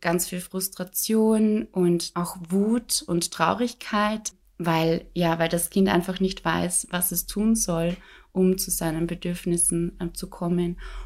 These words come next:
und auch die Eltern das nicht schaffen.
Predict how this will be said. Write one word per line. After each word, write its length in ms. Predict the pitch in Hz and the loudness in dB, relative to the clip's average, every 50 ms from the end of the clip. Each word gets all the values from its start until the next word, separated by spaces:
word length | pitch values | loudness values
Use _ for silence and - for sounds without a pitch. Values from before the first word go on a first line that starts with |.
| - - - | -12 -8 -4
und 220 | 180 180 180 - | -2 -2 0 0
auch 120 | 175 165 | -2 -6
die 180 | - - 196 - | -6 -8 -8 -4
Eltern 580 | 175 160 165 170 - - 180 175 170 175 175 175 - - - - - - - - - - - - | -4 -2 -2 -4 -4 0 0 2 2 2 0 -4 -10 -16 -16 -16 -16 -16 -16 -18 -20 -18 -18 -10
das 220 | - - 170 - - | -6 -4 0 2 2
nicht 200 | 185 185 - - | 2 2 2 0
schaffen. 560 | - 170 151 151 - - 165 156 156 165 | -2 -2 -2 -4 -4 -4 -4 -4 -4 -4